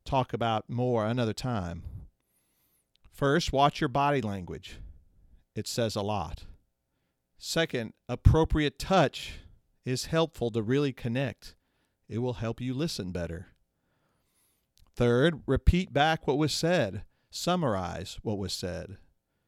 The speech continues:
Fourth, eye contact. You should know how important that is. Finally, empathy. When you connect emotionally to your spouse,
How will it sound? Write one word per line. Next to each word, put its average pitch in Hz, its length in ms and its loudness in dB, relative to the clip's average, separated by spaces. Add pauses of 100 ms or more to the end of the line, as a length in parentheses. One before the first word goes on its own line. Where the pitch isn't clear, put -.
(760)
Fourth, 117 460 0 (100)
eye 165 400 0
contact. 110 840 -4 (560)
You 107 100 -6
should 117 240 -2
know 131 340 2
how 113 200 -2
important 107 340 -2
that 117 180 -4
is. - 440 -14 (720)
Finally, 147 680 -2
empathy. 101 640 0 (800)
When 127 220 0
you 127 100 0
connect 156 480 0
emotionally 135 680 4
to - 140 -4
your 113 120 0
spouse, - 680 2